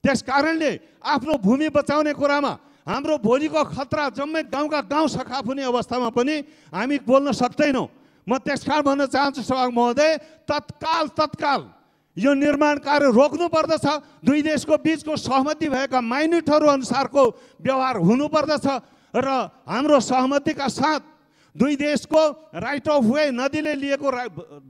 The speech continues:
बहाको right of way-को, अ, दुवैतिर सीमाङ्कन भइसकेको छ प्राकृतिक रूपमा। त्यो किनाराहरू जहाँ पहिलेदेखि थिए, जहाँ नक्साले भन्छ हाम्रो भूमि, हाम्रो लालपुर्जा छ,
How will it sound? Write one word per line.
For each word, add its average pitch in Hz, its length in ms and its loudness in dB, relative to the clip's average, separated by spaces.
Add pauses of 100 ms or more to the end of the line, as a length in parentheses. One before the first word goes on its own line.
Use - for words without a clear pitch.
(260)
बहाको 269 560 2 (280)
right 240 240 -4
of 294 200 2
way-को, 277 520 4
अ, 214 540 -6
दुवैतिर 285 680 -2 (260)
सीमाङ्कन 285 640 -4
भइसकेको 285 560 0
छ - 100 -6
प्राकृतिक 247 680 -8
रूपमा। 220 320 -2 (400)
त्यो 311 120 4
किनाराहरू 302 680 -2
जहाँ 262 260 -2
पहिलेदेखि 277 800 -6
थिए, 254 540 -2 (200)
जहाँ 262 240 -4
नक्साले 277 500 -4
भन्छ 269 240 -4 (400)
हाम्रो 269 300 -4
भूमि, 240 360 -4 (200)
हाम्रो 285 280 -2
लालपुर्जा 294 520 -4
छ, - 120 -6